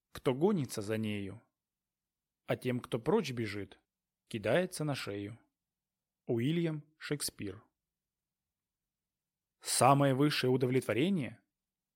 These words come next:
доставить наслаждение человеку, которого любишь. Жаклин Сьюзан.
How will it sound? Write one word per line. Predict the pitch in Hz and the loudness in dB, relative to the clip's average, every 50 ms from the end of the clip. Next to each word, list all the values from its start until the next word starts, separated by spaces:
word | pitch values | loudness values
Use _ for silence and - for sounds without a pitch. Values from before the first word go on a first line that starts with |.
| _ _ - | _ _ -8
доставить | - 101 110 104 - - - 107 113 135 151 147 151 | -2 -2 -2 -2 -2 -4 -2 0 0 0 0 0 -2
наслаждение | 139 123 - 127 117 110 110 120 123 123 123 117 107 | -2 -2 -2 -2 -4 -2 -2 -2 -2 0 0 -2 -4
человеку, | - - 113 107 104 98 95 110 139 160 - - 104 92 - _ _ _ _ _ _ _ | -4 -6 -6 -4 -4 -4 -2 0 -2 -2 -2 -6 -12 -12 -14 _ _ _ _ _ _ _
которого | - 120 107 - - 110 120 120 120 | -4 -4 -4 -2 -2 -2 0 2 2
любишь. | 117 113 107 104 101 101 98 - - - _ _ _ _ _ _ _ _ _ _ _ _ _ _ _ - | 2 2 0 -2 -4 -6 -8 -10 -12 -16 _ _ _ _ _ _ _ _ _ _ _ _ _ _ _ -12
Жаклин | - 107 107 151 202 202 208 202 196 | -4 2 4 4 4 4 2 -2 -2
Сьюзан. | 185 - - 123 120 107 101 104 101 113 | -2 -2 -4 -4 -4 -4 -4 -6 -8 -10